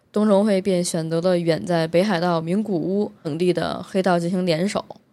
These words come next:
对此呢，我们在游戏当中可以新进行探索的地方，也就新增加了福冈的永州街、札幌的越见野，以及名古屋的荣锦町。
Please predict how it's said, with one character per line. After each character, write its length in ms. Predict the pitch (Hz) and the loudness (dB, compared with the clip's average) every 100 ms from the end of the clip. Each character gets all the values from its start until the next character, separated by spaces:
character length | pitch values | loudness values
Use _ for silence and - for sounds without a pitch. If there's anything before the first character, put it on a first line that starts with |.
| _ _ | _ _
对 160 | - 254 | 2 2
此 140 | 220 | 2
呢， 200 | 160 190 | 0 2
我 80 | 180 | 0
们 160 | 165 170 | 0 0
在 160 | 190 | 2
游 120 | 180 | 2
戏 60 | 202 | 2
当 220 | 202 202 | 0 0
中 280 | 202 208 208 | 0 0 0
可 160 | 208 190 | -2 -2
以 180 | 175 175 | -2 -4
新 300 | - 208 208 | -4 -2 0
进 160 | 202 | -2
行 200 | 190 175 | -4 -6
探 240 | 185 220 196 | -6 -2 0
索 160 | 170 | 0
的 120 | 98 | -2
地 140 | 180 180 | -2 0
方， 260 | 175 151 - _ _ _ | 0 -4 -8 _ _ _
也 100 | - | -6
就 200 | 170 175 | 0 0
新 260 | 180 - 208 | 0 0 0
增 220 | 208 214 | 0 0
加 200 | 208 208 | 2 2
了 360 | 185 156 - - | 2 -2 -8 -16
福 200 | - 175 | -10 -2
冈 220 | 185 202 | 0 2
的 180 | 185 160 | 2 0
永 220 | 156 143 | -2 -2
州 160 | 165 190 | 0 0
街、 340 | 190 202 190 - _ _ | 2 0 -2 -6 _ _
札 180 | 180 175 | 0 2
幌 240 | 208 151 | 2 0
的 140 | 87 165 | -4 0
越 160 | 190 | 0
见 200 | 170 165 151 | 2 0 -2
野， 280 | - - - _ | -10 -16 -20 _
以 100 | - | -10
及 220 | 175 190 214 | -4 0 2
名 240 | 202 214 | 2 2
古 260 | 196 151 170 | 0 0 2
屋 100 | 185 | 4
的 280 | 175 156 | 4 2
荣 240 | 165 165 202 | 0 0 2
锦 140 | 202 | 0
町。 180 | 214 - | 0 -4